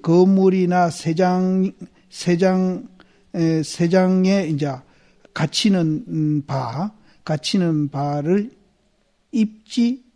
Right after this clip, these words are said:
아니함일세. 그러니까 이 참정공은 이제 치구심이 쉬어가지고, 그러니까 계속 여기서도 지금 이제 이 참정공을 칭찬하고 계시거든요. 대심이.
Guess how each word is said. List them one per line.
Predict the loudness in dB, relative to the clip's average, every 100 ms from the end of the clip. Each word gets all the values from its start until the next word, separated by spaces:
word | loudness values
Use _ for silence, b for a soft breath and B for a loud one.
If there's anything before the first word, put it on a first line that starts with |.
| _
아니함일세. | -4 0 2 0 -2 -2 -2 -4 -8 -6 -6 -8 -12 -16 -20 -20 b b b b b -2
그러니까 | 0 4 4
이 | 2 0 0 0
참정공은 | -2 -2 -2 -2 -2 -2 -2 -2 0 0 -2
이제 | -4 -6 -10 -14 -20 _ _ _ _ _ _ _ _ _ _ _ _ _ _ _ -20 b b b b b -6
치구심이 | -2 2 2 2 0 0
쉬어가지고, | 0 0 0 0 -4 -6 -8 -18 b b b -6
그러니까 | -2 -2
계속 | 2 4 4 6 4 4
여기서도 | 2 0 -2 0 0
지금 | -2 -4 -2
이제 | -2 -4 -6 -6
이 | -6 -6
참정공을 | -4 -4 -4 -4 -4 -4 -6
칭찬하고 | -8 -6 -4 -4 -4
계시거든요. | -6 -8 -10 -12 -10 -10 -10
대심이. | -8 -8 -6 -8 -8 -12